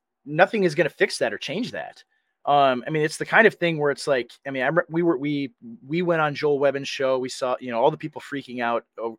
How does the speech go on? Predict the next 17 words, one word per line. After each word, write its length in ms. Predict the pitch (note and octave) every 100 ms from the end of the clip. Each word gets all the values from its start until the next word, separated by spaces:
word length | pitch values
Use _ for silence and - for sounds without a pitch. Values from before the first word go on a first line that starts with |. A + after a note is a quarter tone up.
| _ G#2+ B2+
this 240 | A2+ A2
summer 300 | B2 A#2 A2+
about 260 | G#2 A2+ G#2
Joel 260 | B2 A#2+
Webbin's 300 | A2+ A2 G2+
book 340 | - A2 A2 G#2+
about 320 | G#2 G2+ F#2+
leaving, 320 | A#2+ B2 A#2+ A2
you 100 | A2
know, 60 |
fleeing 380 | - A#2+ B2 B2+
blue 240 | A2 A#2+ G#2
areas 400 | A2 A#2 G#2 -
and 80 |
things 180 | - A2+
like 140 | G2+ -
that, 360 | A2+ G#2+ -